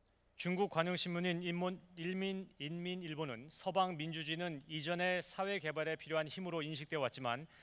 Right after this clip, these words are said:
"이제는 한계에 부딪혔다"라고 보도했습니다. 중국인들은 자신의 급부상하는 것을 그 누구도 막을 수 없으며 미국은 결국 뭘 내몰아치게 될 것이다라고 주장하고 있습니다.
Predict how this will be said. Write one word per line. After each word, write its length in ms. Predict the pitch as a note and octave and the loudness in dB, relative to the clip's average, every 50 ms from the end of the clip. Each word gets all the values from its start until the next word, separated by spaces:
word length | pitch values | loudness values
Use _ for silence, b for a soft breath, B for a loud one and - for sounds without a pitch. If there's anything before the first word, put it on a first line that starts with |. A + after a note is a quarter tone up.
| B B B B - | B B B B -4
"이제는 380 | E3 D#3 D#3 F#3+ F#3 F#3+ F#3 | 0 2 4 4 4 4 2
한계에 420 | E3+ - G3 G3+ G3 F#3 G3 G3 F3 | 2 2 2 0 2 2 0 0 0
부딪혔다"라고 960 | - D#3 D3 D3+ - D#3+ - - D3 C3+ B2+ C3+ C#3+ C#3+ D#3+ E3 D3+ B2 | 0 -4 -8 -6 -4 -2 2 4 6 6 6 6 4 4 4 2 2 2
보도했습니다. 720 | - - D#3+ D3 D#3 D3+ C#3 - - A#2+ G#2+ G2+ F#2+ F#2 F#2 - _ - | -2 -4 0 2 2 2 2 0 -4 -8 -8 -8 -10 -10 -12 -16 _ -6
중국인들은 680 | - F3 F3 G3 G3+ G#3 E3+ G3+ F3 F#3+ F#3 D#3 B B B B B B B | -2 0 2 4 4 4 4 4 4 2 2 0 B B B B B B B
자신의 440 | - - D#3+ E3+ - G3 G#3 G#3 F#3 | 6 8 8 8 8 6 2 2 4
급부상하는 520 | - F#3+ - - F3+ G3+ F#3+ F#3 F3+ F3+ | 2 0 -2 2 2 2 4 4 4 2
것을 200 | F3 E3+ - F#3 D#3+ | 2 0 0 -2 -4
그 120 | - F3 | -2 0
누구도 320 | F#3+ G3+ G3 E3+ G3 F#3+ E3 | 0 0 2 0 0 4 4
막을 220 | C#3 C#3 D3 D3+ | 6 6 4 4
수 100 | - D#3 | 0 -2
없으며 500 | C3+ - - D3 D3 B2+ A#2 A2+ C#3+ F3 B B B B B B | -4 -4 -6 -4 -2 -2 -2 -2 -2 -6 B B B B B B
미국은 440 | C#3 D#3 F#3 F3 G3 F#3 G#3 G3+ F3 | 0 2 2 2 2 2 2 0 0
결국 600 | - C#3+ D#3 D#3 D#3 D#3 F#3 G3+ G#3 - - - | 2 2 2 4 4 4 4 4 4 2 -2 -10
뭘 380 | - C3 D3+ E3+ F3+ F#3 F3 - - - - _ _ _ - | -2 2 2 2 2 2 -2 -6 -10 -18 -20 _ _ _ 2
내몰아치게 560 | C3+ D#3 F3 F#3 F#3+ G3+ G3 - - F#3+ E3 | 4 6 6 8 8 6 4 4 2 0 0
될 100 | D#3+ D3 | 0 -2
것이다라고 580 | - D3 - - C#3 A#2 A2+ A#2 A#2 D3+ E3+ | -4 -6 -2 0 0 2 2 0 0 -2 -2
주장하고 500 | - - - D#3 C3+ C3+ A#2+ G#2+ G#2+ A2+ | -2 0 0 0 0 0 -2 -2 -6 -8
있습니다. 460 | C3 A#2+ - - A2 G#2 F#2 F2+ F2 | -8 -10 -10 -10 -10 -10 -10 -10 -12